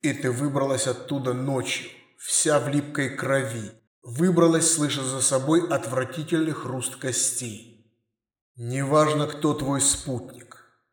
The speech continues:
неважно, кто ты сейчас, бродячая шлюха или, напротив, один из последних воинов народа Дан, до конца сражавшегося с нашествием хуманцев.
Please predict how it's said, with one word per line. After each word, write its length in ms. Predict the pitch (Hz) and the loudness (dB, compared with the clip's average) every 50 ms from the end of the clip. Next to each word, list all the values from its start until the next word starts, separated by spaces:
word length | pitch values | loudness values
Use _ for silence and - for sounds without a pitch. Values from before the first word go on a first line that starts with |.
| _ _ | _ _
неважно, 640 | 131 131 139 143 139 135 143 151 143 131 147 143 139 | -8 -4 -2 0 4 6 6 6 6 4 0 0 -2
кто 340 | 143 - - - - 151 147 | -2 -4 -6 0 2 2 2
ты 160 | - 147 127 | 2 0 0
сейчас, 1000 | - - 143 135 131 123 - - 135 117 101 - - - - - - - _ _ - | 0 -2 -2 -4 -4 -2 -2 0 0 -2 -2 -2 -4 -4 -6 -8 -12 -20 _ _ -10
бродячая 720 | 120 120 139 143 147 139 151 156 156 151 - 160 147 135 | 0 6 6 6 8 8 6 4 6 6 4 2 4 4
шлюха 500 | - - - 156 160 175 165 - 123 104 113 - - | 4 2 4 6 4 4 4 4 -2 -4 -4 -8 -8
или, 140 | - 139 147 | -4 -2 0
напротив, 640 | 143 147 143 139 - 156 156 147 139 151 151 - - - - | 4 4 4 4 4 2 4 4 2 0 -4 -8 -10 -10 -8
один 240 | - 127 123 135 135 | -8 -6 -4 -4 -4
из 120 | 131 123 | -4 -4
последних 640 | - - 131 127 - 147 151 160 151 147 151 139 - | -2 0 2 2 2 4 4 4 4 2 -2 -4 -4
воинов 420 | 131 127 147 147 143 143 135 131 131 | -2 0 2 2 2 2 2 0 2
народа 520 | 135 135 131 139 139 131 135 135 131 127 | 4 4 4 4 4 4 2 2 2 4
Дан, 540 | 123 139 135 123 113 - - - - - 123 | 6 6 6 6 4 0 -4 -10 -12 -6 -2
до 120 | 127 127 | -2 0
конца 400 | 127 139 135 135 - - 143 139 | 0 0 -2 0 4 4 4 4
сражавшегося 800 | 135 - 127 135 131 131 143 143 139 - 139 131 131 123 - 127 | 4 2 0 0 4 4 4 4 4 2 -2 -2 -2 -4 -2 -2
с 120 | - - | -2 -4
нашествием 680 | - 135 127 - - 139 131 123 - - 139 131 127 123 | -2 -4 -4 -4 -4 -4 -4 -4 -4 -4 -6 -6 -6 -8
хуманцев. 600 | - - 139 127 113 110 104 - - - - | -8 -8 -8 -8 -8 -8 -4 -2 -2 -2 -4